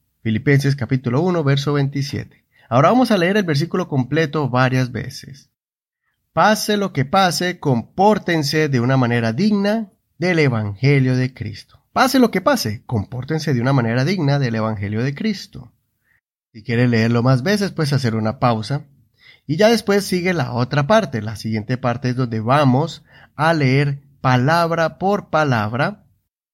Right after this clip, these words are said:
Usted va a decir la primera palabra, va a hacer una pausa. Y así usted va a escribir los pensamientos, va a escribir qué significa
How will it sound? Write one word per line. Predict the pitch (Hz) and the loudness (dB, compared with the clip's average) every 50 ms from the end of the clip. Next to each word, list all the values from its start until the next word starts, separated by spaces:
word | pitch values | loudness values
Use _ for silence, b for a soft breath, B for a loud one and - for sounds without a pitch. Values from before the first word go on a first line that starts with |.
| _ _ _ _ | _ _ _ _
Usted | - 123 123 | -6 -2 0
va | 131 139 | 2 2
a | 143 | 4
decir | 139 139 147 143 135 | 2 2 2 0 0
la | 127 123 | 0 -2
primera | - 110 110 131 175 196 185 | -2 -2 0 0 0 0 0
palabra, | 185 180 175 165 165 165 165 160 | 0 2 4 4 2 2 0 -2
va | 151 120 | -4 -4
a | 107 | -4
hacer | 107 123 127 147 | -4 -4 -4 -2
una | 165 175 170 170 - | -2 -4 -4 -2 0
pausa. | 165 156 151 131 123 - 143 156 160 - _ _ _ B B B B B B B B B | 2 2 2 2 0 -2 -4 -6 -6 -8 _ _ _ B B B B B B B B B
Y | - 156 | 0 0
así | 147 139 233 | 2 2 2
usted | 226 - - 208 | 0 2 2 2
va | 196 | 2
a | 196 | 2
escribir | 190 - 196 190 190 190 190 | 2 0 0 0 0 0 0
los | 190 180 - | 0 -2 -2
pensamientos, | - 175 160 156 143 139 143 135 131 127 120 110 101 98 - - - - - - | -2 -2 0 0 0 2 2 4 4 4 4 2 0 -2 -6 -10 -14 -14 -8 -2
va | 117 123 131 139 | 0 2 2 2
a | 139 147 | 2 2
escribir | 143 143 - 139 135 127 131 135 131 127 - _ | 0 -2 0 2 2 4 4 4 2 0 -4 _
qué | - 170 185 220 226 | -4 0 2 2 2
significa | 220 - - 214 208 196 190 175 160 139 143 - - 110 104 - - 123 120 127 - | 0 0 -2 -2 -2 -2 -2 -2 -2 -4 -4 -2 -4 -4 -4 -2 -2 -2 -2 -2 -4